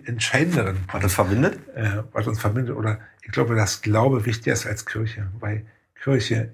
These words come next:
Speaker 1: in jeglicher Form hat immer ein Riesenpotenzial, Menschen auch zu enttäuschen. Aber so eine Verbindung zu Gott, so ein echter gelebter Glaube, der so getragen ist, auch wie so eine persönliche Beziehung zu Gott, äh,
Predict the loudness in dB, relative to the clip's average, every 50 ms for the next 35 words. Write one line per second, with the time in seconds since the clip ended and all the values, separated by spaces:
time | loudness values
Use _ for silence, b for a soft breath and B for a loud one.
0 | -10 _ -4 0 4 4 6 6 6 6 4 4 4 2 0 0 0 0 -2 0
1 | 0 2 2 4 4 2 2 0 -2 -2 0 0 0 0 0 -2 -4 -4 -4 -2
2 | -2 -2 -2 -4 -2 -2 -2 -2 0 0 0 2 0 0 0 2 0 0 0 0
3 | 0 -2 -2 -4 -4 -6 -6 -8 -8 -6 -4 -4 -4 -4 -4 -4 -4 -2 -2 -2
4 | -4 -6 -6 -10 _ _ _ _ _ _ _ _ _ _ _ _ _ _ _ -2
5 | 2 2 2 2 4 4 4 4 2 0 -2 -4 -10 _ _ _ 0 2 4 4
6 | 4 4 4 2 0 0 0 0 2 2 0 0 -2 -6 -6 -4 -4 -4 -4 -8
7 | -4 -2 0 0 0 0 -2 0 2 2 2 2 2 0 0 0 0 0 2 0
8 | 0 2 2 2 2 0 0 0 0 0 2 0 0 -2 b b b b b b
9 | b b b b b _ _ _ _ _ _ _ _ -2 -2 -2 -2 0 2 4
10 | 4 4 2 0 -2 -4 -6 -8 -6 -6 -4 -2 0 2 2 2 4 4 4 6
11 | 6 6 4 4 2 0 0 -2 -2 -2 -2 2 2 4 4 4 0 0 -2 -6
12 | -4 -4 -2 -2 -2 -4 -8 b b b b b b b b _ _ -6 -4 -2
13 | -2